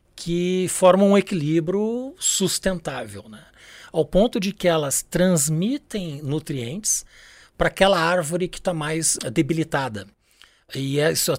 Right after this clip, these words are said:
isso ocorre através do humus e das raízes. Então, tem toda uma lógica de relação entre uma árvore e a outra, como as marcas também têm, ah, na natureza.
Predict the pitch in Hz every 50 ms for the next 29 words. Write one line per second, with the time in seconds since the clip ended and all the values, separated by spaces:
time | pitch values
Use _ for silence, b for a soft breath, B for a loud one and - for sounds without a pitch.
0 | - - - - 143 - - 151 - 143 135 147 - 151 127 131 139 139 139 135
1 | 127 131 127 131 131 143 156 170 185 196 180 - - - - 147 135 156 151 143
2 | 120 123 139 135 110 107 101 98 98 - - - - b b b b b b b
3 | b - 180 180 - 214 190 _ _ - 277 254 254 277 262 240 214 196 175 160
4 | 147 135 135 135 147 165 180 185 180 151 143 135 131 123 _ - 131 120 113 113
5 | 127 131 113 - 143 156 151 139 131 127 - - - - 185 190 214 233 185 151
6 | 151 165 170 - - 156 175 208 202 170 143 139 143 147 147 135 139 135 123 120
7 | 117 110 107 107 110 143 180 214 208 - - 110 b b b - 160 165 147 135
8 | 120 - 139 127 127 143 139 - 131 120 - - 123 117 113 107 110 - - 120
9 | 139 175 - _ b b b b b b b b b b b b b b b -
10 | - 143 139 139 139 139 135 135 139 135 135 135 135 135 135 135 127 127 - -
11 | 127 127 135 135 147 147 139 - 151 127 120 113 107 107